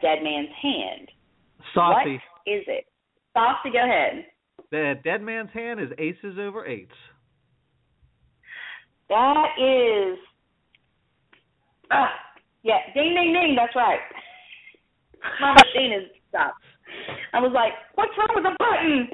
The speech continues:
Speaker 1: Yeah, it's dead. Okay. Uh, yes, that is, is actually correct. It's actually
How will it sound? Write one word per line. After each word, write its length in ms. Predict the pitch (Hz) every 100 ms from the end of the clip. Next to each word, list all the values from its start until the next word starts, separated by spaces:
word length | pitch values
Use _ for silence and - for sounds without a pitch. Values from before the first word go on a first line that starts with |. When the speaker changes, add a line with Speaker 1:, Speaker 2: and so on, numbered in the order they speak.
| - _ -
Speaker 1:
Yeah, 160 | 196 180
it's 220 | 202 -
dead. 220 | 143 110 - - - - -
Okay. 260 | 285 - - - - -
Uh, 480 | 262 269 277 285 240
yes, 280 | 349 392 - -
that 120 | 247 240 262
is, 100 | 262 240 262
is 60 | 254
actually 420 | 247 240 - 233 226
correct. 420 | 262 277 - - -
It's 300 | 220 220 - -
actually 760 | 226 302 - 269 247 240 240